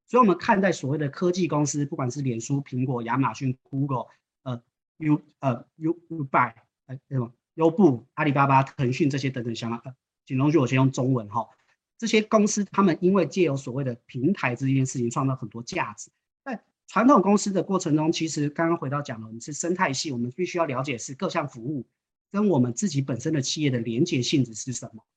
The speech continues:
因为当有了连结性质，我们才可以去想象有一个经营策略，甚至是新的策-，呃，经营的方式、新的技术跟主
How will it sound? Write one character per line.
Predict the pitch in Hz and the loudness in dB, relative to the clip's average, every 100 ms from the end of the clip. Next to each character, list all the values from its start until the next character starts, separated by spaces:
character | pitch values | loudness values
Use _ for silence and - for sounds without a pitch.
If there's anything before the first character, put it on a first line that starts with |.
| _ _ | _ _
因 | 240 | -8
为 | 247 - | -8 -4
当 | 240 240 | 0 4
有 | 180 | 4
了 | 139 | 4
连 | 139 165 | 4 4
结 | |
性 | 135 175 | 4 2
质， | 139 | 0
我 | 127 | 0
们 | 123 | -2
才 | 135 | -2
可 | |
以 | 147 | -2
去 | 165 | -2
想 | - 117 | -4 -8
象 | 151 135 | -4 -2
有 | 113 | -2
一 | 120 | -4
个 | |
经 | 123 160 | -2 0
营 | 131 | 0
策 | 123 139 | 0 -4
略， | 127 110 - _ _ _ | -4 -4 -8 _ _ _
甚 | 165 160 | -4 -2
至 | 151 | 0
是 | 156 | -2
新 | 135 170 151 | 4 4 4
的 | |
策-， | 123 - 135 117 _ _ | 2 -2 -2 -2 _ _
呃， | 127 117 _ _ - | -16 -16 _ _ -4
经 | 190 202 | 2 6
营 | 151 120 | 6 6
的 | 120 110 | 2 -2
方 | 139 139 | 0 0
式、 | 143 151 110 _ _ _ | 0 -4 -6 _ _ _
新 | - 196 | -2 0
的 | 151 | 0
技 | 151 151 | -2 0
术 | 123 135 107 _ _ _ | 0 0 -4 _ _ _
跟 | 165 165 _ | -10 -10 _
主 | - 117 | -6 -6